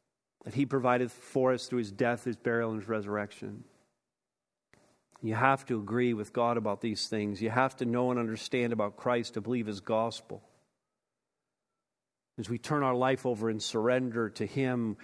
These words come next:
we bring both mental assent and an act of the will. I not only understand enough about the gospel to believe it, but I also surrender my life to him so that I can receive the spiritual cleansing that comes by the righteousness of God. That is to say,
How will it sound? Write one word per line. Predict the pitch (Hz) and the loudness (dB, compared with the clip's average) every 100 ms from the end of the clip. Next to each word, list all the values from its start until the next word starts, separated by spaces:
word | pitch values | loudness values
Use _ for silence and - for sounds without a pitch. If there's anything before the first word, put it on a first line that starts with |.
| - | -8
we | - 120 | -2 -2
bring | 104 131 127 | 2 2 2
both | 117 107 | 0 0
mental | 123 131 143 139 | 2 2 2 0
assent | 123 - 131 123 | -2 0 0 0
and | 117 | 0
an | 113 - | -2 2
act | 123 135 - | 4 2 0
of | 120 | -2
the | 117 | 0
will. | 120 131 123 | 2 4 2
I | |
not | 117 127 | 2 2
only | 143 147 143 | 2 2 0
understand | 123 117 - 135 131 | -2 -4 -2 0 0
enough | 123 120 | -2 -2
about | 107 117 127 - | 0 2 2 0
the | |
gospel | 120 120 123 - 117 | 0 0 0 -4 -6
to | 107 | -4
believe | 101 113 117 131 123 | -4 -2 0 0 -2
it, | 104 | -2
but | 117 | -2
I | 110 | 0
also | 110 123 - 123 | 0 0 -2 -6
surrender | - 113 107 123 123 117 | -4 -4 0 0 0 -2
my | 110 110 | -2 -2
life | 107 117 131 123 - - - - - | 0 2 2 0 -4 -18 -20 -18 -4
to | 131 123 | -2 0
him | 101 95 92 101 _ _ _ _ _ _ _ _ _ _ _ _ _ _ | -2 -4 -6 -12 _ _ _ _ _ _ _ _ _ _ _ _ _ _
so | - 113 | -6 2
that | 113 | 2
I | 120 | 2
can | 123 | 0
receive | 117 107 - 123 | -2 -2 -2 -2
the | 107 | -2
spiritual | - - 117 104 | -6 -2 -2 -2
cleansing | 101 - 117 107 110 | -6 -2 -2 -2 -4
that | 98 - | -4 -4
comes | 120 117 107 | -4 -2 -2
by | - | -4
the | 101 | -4
righteousness | 101 98 113 127 131 - 117 - | -4 -2 -2 -2 -6 -6 -6 -6
of | 101 98 | -6 -2
God. | 101 104 98 | 0 2 0
That | 110 113 | 0 0
is | 107 - | -4 -6
to | 110 | -8
say, | - 120 110 104 | -4 -2 0 -2